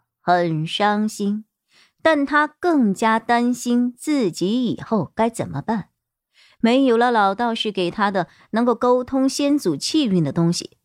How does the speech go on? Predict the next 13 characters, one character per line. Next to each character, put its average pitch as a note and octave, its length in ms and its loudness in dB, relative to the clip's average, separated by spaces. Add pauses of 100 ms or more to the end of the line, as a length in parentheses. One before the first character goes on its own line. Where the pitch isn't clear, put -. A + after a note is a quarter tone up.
(260)
他 D#4+ 100 -4
该 E4 140 0
如 C4 380 2
何 F#3 280 0
经 G#3 260 0
营 E3 140 0
好 - 180 -4
自 E3+ 200 -2
己 C3 140 -6
的 - 60 -8
公 D3 200 -4
司 B2+ 200 -10
啊？ - 200 -12